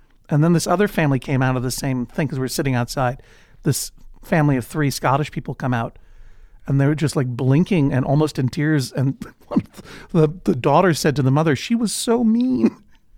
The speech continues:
<laughs> One of the great confirmations of my life. But even if you are facing a service person who is mean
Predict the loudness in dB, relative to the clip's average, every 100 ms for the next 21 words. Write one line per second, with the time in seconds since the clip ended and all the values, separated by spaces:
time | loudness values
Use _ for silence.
0 | -20 -14 -14 -14 -10 -10 -8 -10 -10 -16
1 | -20 -20 -20 -20 _ _ -20 -20 -20 -20
2 | -18 0 4 4 4 2 4 2 4 4
3 | 4 2 2 2 2 0 -2 -4 -10 -20
4 | -20 -20 -16 2 6 8 8 8 6 4
5 | 4 2 4 2 4 2 2 2 2 4
6 | 4 4 4 4 4 6 6 6